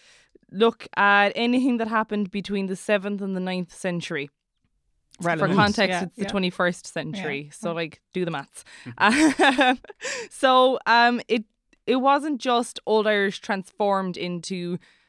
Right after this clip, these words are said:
Speaker 1: twenty eighteen Irish, modern Irish. There was phases and steps and transformations and changes.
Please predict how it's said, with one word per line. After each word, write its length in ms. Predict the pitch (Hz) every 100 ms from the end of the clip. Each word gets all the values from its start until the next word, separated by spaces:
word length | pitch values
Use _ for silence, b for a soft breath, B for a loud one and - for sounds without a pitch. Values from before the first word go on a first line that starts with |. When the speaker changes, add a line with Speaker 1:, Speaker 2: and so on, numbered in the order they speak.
| b b - 175
Speaker 1:
twenty 400 | - 190 185 190
eighteen 340 | 175 165 180 170
Irish, 340 | 160 156 156
modern 260 | 180 165 165
Irish. 360 | 160 151 160
There 200 | - 180
was 300 | 180 175 165 - _ _ _ _ _
phases 680 | 214 214 208 202 202 202 190
and 240 | 160 160
steps 600 | - - 196 - - - - -
and 880 | 160 160 156 156 156 156 156 - -
transformations 1120 | - 151 - - 170 202 185 202 190 185 185 156
and 160 | 151
changes. 540 | 208 214 202 202 190